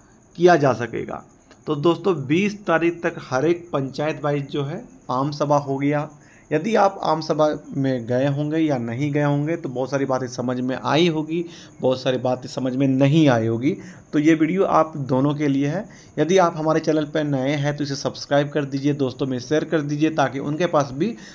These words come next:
भूमि सर्वे से संबंधित जो है जानकारी मिल सके। तो दोस्तों, वीडियो स्टार्ट करने से पहले मैं एक थोड़ा सा छोटा सा परिचय आपको दे दूँ मैं अपना। जो पुराने व्यूअर्स हैं वो तो मुझे भली भांति जानते ही हैं,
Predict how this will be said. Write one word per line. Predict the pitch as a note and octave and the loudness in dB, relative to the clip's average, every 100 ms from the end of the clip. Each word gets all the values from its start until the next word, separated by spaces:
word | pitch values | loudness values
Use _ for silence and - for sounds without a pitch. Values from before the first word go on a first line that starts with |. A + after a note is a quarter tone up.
| - - | -14 -10
भूमि | A2 C3 D#3+ | 0 4 4
सर्वे | F#3+ D#3+ D3 D3 | 4 0 0 0
से | C#3+ | 0
संबंधित | D3 C3 B2+ D#3 D#3+ | -2 -2 0 -2 -2
जो | C#3 | -2
है | C#3 F3 | -2 -2
जानकारी | D3 B2+ D3 C#3+ | -2 -2 0 0
मिल | C3 | -2
सके। | A2+ - - G#2+ - - - - | -4 -8 -10 -10 -14 -20 -18 -6
तो | |
दोस्तों, | D#3 E3+ G3+ | -2 0 0
वीडियो | D#3 D#3 | 2 2
स्टार्ट | D#3+ D#3+ | 2 -2
करने | D#3+ D3+ | -2 -4
से | D3 | -4
पहले | - C#3+ | -2 0
मैं | D3 | 0
एक | D3 - - | -4 -12 -10
थोड़ा | C3 C3 | -2 2
सा | C#3 D3+ | 2 0
छोटा | D3 C3+ C#3+ | -4 -2 -2
सा | C#3+ | -4
परिचय | D3 B2+ B2+ | -4 -4 -2
आपको | C#3 B2+ C#3 B2+ C#3 - | -2 -2 -4 -4 -6 -6
दे | B2 | -4
दूँ | C#3 C#3+ | 0 0
मैं | C3 | 0
अपना। | B2 B2+ D#3+ G#3+ - - - | -4 -4 -6 -6 -14 -18 -2
जो | D3+ | -2
पुराने | D3+ C#3+ C#3 D#3+ | 0 0 2 0
व्यूअर्स | D3+ C#3+ D3+ D3 | 2 2 2 0
हैं | D#3 | 0
वो | D3 | 0
तो | D3 | -2
मुझे | D3 C#3+ | -2 -2
भली | B2+ C3+ | 0 0
भांति | C3 C3 | 0 -2
जानते | C3 B2 B2 D3+ | -2 -2 -2 -4
ही | D3 E3 | -2 -2
हैं, | G3+ | -4